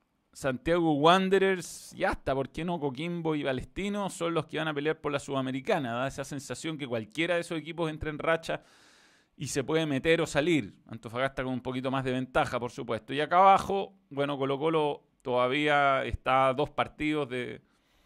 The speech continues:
de Palestino y Coquimbo, pero, pero por lo menos le, le escapa al, al, al, a la promoción con, con O'Higgins. Y La Serena parece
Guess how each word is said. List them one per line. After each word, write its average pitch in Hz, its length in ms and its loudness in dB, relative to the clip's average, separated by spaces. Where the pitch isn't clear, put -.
de 131 160 2
Palestino 135 480 0
y 143 40 -4
Coquimbo, 165 560 -2
pero, 120 480 -4
pero 127 220 2
por 131 120 2
lo 127 120 4
menos 147 280 0
le, 123 180 -4
le 123 140 -2
escapa 147 380 4
al, 127 320 0
al, 113 340 -8
al, 107 280 -8
a 110 100 -2
la 113 100 0
promoción 113 720 0
con, 110 640 -6
con 127 160 2
O'Higgins. 107 640 -4
Y 127 80 -10
La 143 120 0
Serena 147 360 0
parece 113 760 -4